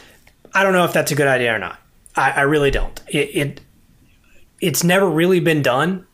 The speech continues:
The, the closest thing that's been done to that is probably Infinity War, where you spend so much time with Thanos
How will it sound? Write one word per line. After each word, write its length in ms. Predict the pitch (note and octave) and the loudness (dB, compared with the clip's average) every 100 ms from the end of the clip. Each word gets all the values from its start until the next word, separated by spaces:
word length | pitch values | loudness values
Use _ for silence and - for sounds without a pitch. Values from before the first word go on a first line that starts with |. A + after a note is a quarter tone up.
| - | -2
The, 200 | D#3 D3 | -2 -2
the 120 | C#3 | -4
closest 420 | D#3+ D#3 - D3 | -2 0 0 -2
thing 200 | D#3 D3+ | -2 -2
that's 120 | C#3+ | -4
been 220 | - D3 C3+ | -2 -2 0
done 180 | C#3 C#3+ | 0 2
to 60 | |
that 300 | C#3+ C#3+ - | 2 0 0
is 340 | C#3 C3 B2+ - | 0 0 -2 -6
probably 560 | - C#3+ C3+ C#3 C3+ | -6 -6 -2 -2 0
Infinity 380 | C3 C3 C3+ D3 | -2 -2 -2 0
War, 320 | D3+ E3 F3+ | 0 0 0
where 220 | D3+ C3+ | 0 0
you 200 | C3+ B2+ | 0 -2
spend 300 | B2+ - C3+ | -6 -4 -4
so 80 | C#3+ | -2
much 160 | C#3 B2+ | -4 -2
time 180 | C3+ B2 | -4 -4
with 160 | B2 | -4
Thanos 560 | C3 C3 C3+ C3 C3+ | -2 0 0 0 -2